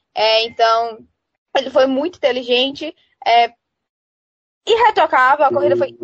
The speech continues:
assim, foi, é, conversando até com a tia dele no sábado ainda, e ela falando isso. Cara, foi perfeito, ele foi irretocável, foi inteligente, foi, assim,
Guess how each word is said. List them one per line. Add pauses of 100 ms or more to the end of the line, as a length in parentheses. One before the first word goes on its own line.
assim, (200)
foi,
é,
conversando
até
com
a
tia
dele
no
sábado
ainda,
e
ela
falando
isso. (480)
Cara,
foi
perfeito,
ele
foi
irretocável,
foi
inteligente,
foi,
assim,